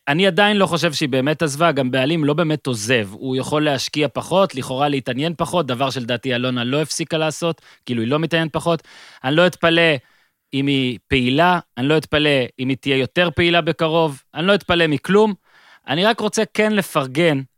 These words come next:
אה, וכן ביקרנו את איך שזה היה, אה, תדמיתית וכל זה. אני רוצה לפרגן אבל שוב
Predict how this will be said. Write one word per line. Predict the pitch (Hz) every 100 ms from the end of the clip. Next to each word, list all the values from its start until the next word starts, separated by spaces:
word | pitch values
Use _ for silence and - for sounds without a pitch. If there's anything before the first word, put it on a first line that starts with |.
| _ _ _ -
אה, | 123 123 123 123 123 123 120 120 82
וכן | 120 127 180 196
ביקרנו | 165 - 170 165 156
את | -
איך | 165 170
שזה | 165 143 151
היה, | 151 160 175 175
אה, | 143 135 127
תדמיתית | 135 110 120 160 156
וכל | 131 - 151
זה. | 139 156 -
אני | 123 151
רוצה | 156 233
לפרגן | 247 185 143 185
אבל | 190 160 143
שוב | - 180 196